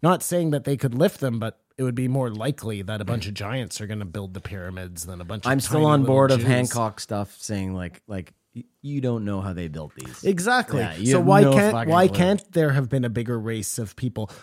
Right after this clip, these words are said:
Speaker 1: Look, we know there were all sorts of different, um, types of people living on the earth.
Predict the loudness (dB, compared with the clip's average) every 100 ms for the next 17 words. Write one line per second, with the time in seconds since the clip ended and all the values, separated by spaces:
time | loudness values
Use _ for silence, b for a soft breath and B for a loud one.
0 | B 4 4 4 4 6 8 8 6 6
1 | 4 4 0 0 2 2 2 -2 -4 -4
2 | -6 -2 -4 -2 -2 -2 -4 -6 -4 -4
3 | -4 -6 -8 -12 _ _ -4 -2 -2 -8
4 | -6 -6 -4 -4 -4 -6 -6 -8 -10 -10
5 | -8 -10 -12